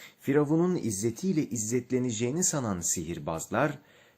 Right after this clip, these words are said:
"Firavun'un gücü, izzetiyle galip geleceğiz." dediler. Ancak görüyoruz ki, asayı Musa ile dize geldiler.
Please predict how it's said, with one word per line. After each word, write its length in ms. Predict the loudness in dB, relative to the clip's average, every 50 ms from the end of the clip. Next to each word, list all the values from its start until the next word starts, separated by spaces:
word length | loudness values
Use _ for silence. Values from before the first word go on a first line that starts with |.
| _
"Firavun'un 720 | -6 -2 0 2 2 2 2 2 2 2 2 2 2 2 2
gücü, 500 | 2 2 2 2 2 2 2 2 0 -6 -14 -20 -20 _ _ _ -2
izzetiyle 760 | -2 0 0 2 4 4 4 4 4 4 4 6 8 8 6
galip 520 | 6 6 4 6 6 6 4 0 -2 0
geleceğiz." 720 | 0 2 2 2 -2 -2 -2 -4 -4 -4 -6 -10 -12 -12 -14 -12
dediler. 680 | -4 -2 -2 -2 -2 -4 -6 -6 -8 -10 -14 -18 -20 _ _ _ _ _ _ _ -20 -20 -20 -10 -6
Ancak 420 | -4 -4 -2 0 0 0 -2 -4 -8
görüyoruz 640 | -6 -4 -2 -2 0 0 -2 -2 -2 -2 -4 -4 -2
ki, 280 | 0 2 0 0 0 -6 _ _ -20 -20 -20 -20 -14 _
asayı 600 | -2 0 0 0 0 -2 0 0 0 0 0 0 -2
Musa 520 | -2 -4 -6 -6 -6 -2 0 0 2 2
ile 280 | 0 0 0 -2 -2 -4
dize 280 | -4 -4 -2 -2 -2
geldiler. 640 | -2 -2 -2 -2 -4 -6 -8 -10 -10 -12 -14 -16